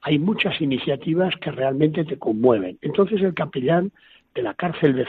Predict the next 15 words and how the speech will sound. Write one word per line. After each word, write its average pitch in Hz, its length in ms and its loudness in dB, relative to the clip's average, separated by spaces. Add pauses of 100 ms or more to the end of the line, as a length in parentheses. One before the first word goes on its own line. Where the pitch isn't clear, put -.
Zuera 151 240 4
me 139 140 0
dijo, 131 280 -4
fíjate, 147 500 -6 (340)
cuando 127 260 -4
llegan 175 300 0
estos 151 340 -4
días 143 300 2
de 139 80 0
Navidad 131 500 2
tan 120 160 -4
entrañables, 117 720 0 (760)
l-, 135 520 -2
el 135 140 -2
regalo 135 640 -2